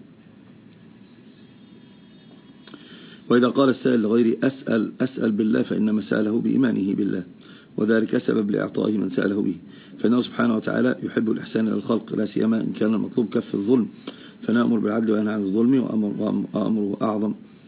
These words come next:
الأسباب في حد الفاعل. فلا سبب أولى من أن يكون مقتضيا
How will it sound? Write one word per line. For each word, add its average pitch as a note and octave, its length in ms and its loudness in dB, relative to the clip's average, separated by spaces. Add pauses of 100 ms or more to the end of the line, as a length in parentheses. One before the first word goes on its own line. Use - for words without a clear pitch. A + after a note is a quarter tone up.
(300)
الأسباب G#2+ 480 0
في - 140 -4
حد G2+ 260 -4
الفاعل. G2+ 340 -2 (3000)
فلا C#3 220 6
سبب C3+ 360 2
أولى C3+ 260 4
من A#2+ 140 2
أن G#2+ 100 0
يكون A2 260 2
مقتضيا A2+ 600 2